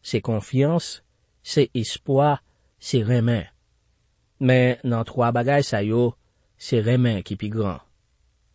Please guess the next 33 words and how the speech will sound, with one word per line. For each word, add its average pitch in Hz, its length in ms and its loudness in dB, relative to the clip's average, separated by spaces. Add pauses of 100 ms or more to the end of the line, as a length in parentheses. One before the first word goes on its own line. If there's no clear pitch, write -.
(720)
Nan 135 200 4
lis 165 160 2
Korent 160 400 0
lan, 170 160 4
li 147 160 2
mete 143 240 2
lespwa 147 600 0 (100)
an 123 160 0
dezyèm 120 520 2
pozisyon 135 680 -2
epi 135 200 -2
li 131 80 2
mete 131 200 2
lanmou 135 460 2
an 101 80 -2
dènye. 110 400 0 (920)
Setènman, 135 640 0 (340)
lanmou, 139 840 4
se - 200 -2
pou 127 160 -4
tan 110 160 -4
prezan, 139 480 -2
men 127 160 -2
tou, 180 400 2 (320)
li 143 240 2
va 120 160 0 (160)
andire 185 680 2 (100)
eprèv 139 400 0
tan 110 400 -2 (340)
e - 80 0
pase 120 400 -2
nan 92 160 -4
letènite. 95 540 -4